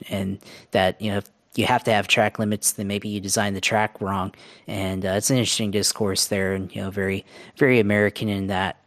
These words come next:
um, you know, we don't like the idea of having these types of rules, uh, in, in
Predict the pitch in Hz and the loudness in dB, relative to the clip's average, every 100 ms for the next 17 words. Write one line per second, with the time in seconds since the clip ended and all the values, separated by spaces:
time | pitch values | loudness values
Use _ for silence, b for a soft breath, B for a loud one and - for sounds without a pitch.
0 | - 101 95 95 92 - _ - - 107 | -10 -6 -4 -4 -6 -10 _ -16 -8 -6
1 | 95 92 95 _ 113 101 101 95 - - | -6 -8 -12 _ 0 2 2 -2 -4 -18
2 | _ - 98 92 98 95 107 101 98 98 | _ 0 0 0 -2 0 0 0 -2 -4
3 | 95 - 110 98 98 107 107 104 104 - | -2 0 0 0 -4 -2 -2 0 0 -2
4 | B B B - 104 98 95 85 - _ | B B B -4 0 2 0 -2 -12 _
5 | 147 110 104 - 104 | -2 0 -2 -6 -14